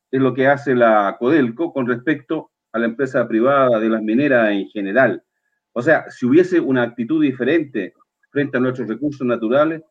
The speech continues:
no tendría por qué haber ni siquiera un tercer, un tercer, eh, diez por ciento de las propias pensiones. Fernando.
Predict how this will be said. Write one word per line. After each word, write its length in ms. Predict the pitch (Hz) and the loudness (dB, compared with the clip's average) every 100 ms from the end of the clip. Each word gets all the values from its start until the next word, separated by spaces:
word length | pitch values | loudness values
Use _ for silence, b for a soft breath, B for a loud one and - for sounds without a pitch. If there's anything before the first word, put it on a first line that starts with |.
| b b | b b
no 100 | 113 | -4
tendría 420 | 117 113 135 135 | 0 0 2 0
por 160 | 110 - | -2 -6
qué 160 | - 160 | 0 2
haber 180 | 135 139 | 2 0
ni 100 | 117 | -2
siquiera 540 | 113 113 151 147 120 - | -4 -4 -2 -2 -4 -8
un 180 | 110 - | -10 -6
tercer, 520 | 107 - 127 120 113 _ _ _ _ - | -8 -4 -2 -2 -4 _ _ _ _ -12
un 100 | 101 | -8
tercer, 400 | 110 - 123 117 | -6 -6 -2 2
eh, 480 | 113 104 101 95 87 | 2 2 0 -2 -4
diez 140 | 107 - | -6 -8
por 140 | 101 | -12
ciento 540 | - 104 98 98 90 - _ _ - | -8 -8 -8 -12 -16 -16 _ _ -10
de 160 | 92 | -8
las 160 | 87 - | -8 -10
propias 260 | 131 120 - | -6 -6 -6
pensiones. 420 | 101 - 87 - - B B _ _ _ - - | -10 -12 -12 -12 -16 B B _ _ _ -20 -10
Fernando. 420 | - 123 131 80 | 0 2 2 -2